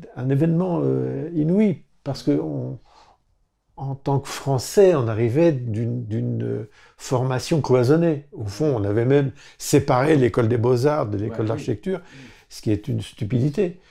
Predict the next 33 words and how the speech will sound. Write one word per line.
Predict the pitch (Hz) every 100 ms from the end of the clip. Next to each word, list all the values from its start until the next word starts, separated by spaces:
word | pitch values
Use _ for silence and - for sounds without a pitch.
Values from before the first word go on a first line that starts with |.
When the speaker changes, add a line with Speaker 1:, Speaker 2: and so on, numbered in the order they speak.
| _ _ _ _ 240
Speaker 1:
Et, | 117
et, | 110 127 175 113 110 113 131 - - - - _ _ _ 214
et, | 139 - - 139
et |
New | 156
York, | 208 202
c'était | 196 185
l'inverse. | 180 151 123 -
C'était | 123 139 127 139 -
une, | 127 131
une | 131 135 127
atmosphère | 117 - 120 - 170 185 196 135 -
où | 156 156 160 127
les | 113 113
gens | 170 180
travaillaient | - 113 113 170
ensemble, | 120 - 120 98 95 110 _ -
hein. | 127 147
Euh, | 107 101 98 104 - _ _ - - - -
Bob | 120 147 131
Ashley, | 120 - 135 135 190 175
euh, | 156 113 110
qui | - 120
est |
le | 110
musicien | 117 110 113 139 131
avec | 123 113
qui, | - 123 123
que | 127 123
je | 113
vais | 113 117
rencontrer, | 120 113 127 - 185 185 170 165
euh, | 113 107 110